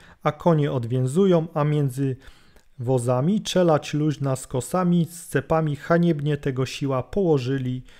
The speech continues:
i pobili. Tak więc sprawdziła się tutaj czelać nasza obozowa, która użyła do boju kosy.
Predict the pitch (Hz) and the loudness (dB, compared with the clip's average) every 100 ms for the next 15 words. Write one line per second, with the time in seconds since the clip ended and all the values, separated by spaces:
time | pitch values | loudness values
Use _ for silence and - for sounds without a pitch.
0 | - - 139 - 135 113 120 123 156 151 | -20 -10 -10 -4 -4 -4 -8 -6 -4 -4
1 | 151 165 143 - - - - - 160 147 | 0 -2 -2 -8 -20 -20 -20 -12 -4 -2
2 | 135 160 147 - 139 139 143 135 - 226 | 0 0 0 -2 -6 -4 -6 -6 -2 0
3 | 160 - 135 123 - 127 123 127 117 127 | 0 -2 -6 -8 -8 -8 -6 -6 -4 -4
4 | 170 180 - 180 196 175 165 147 131 143 | -4 -6 -4 -2 0 0 -2 -4 -4 -2
5 | 147 147 127 117 123 131 127 131 135 - | 0 -2 -4 -4 -4 -2 -2 -2 -4 -4
6 | 127 - - | -4 -6 -14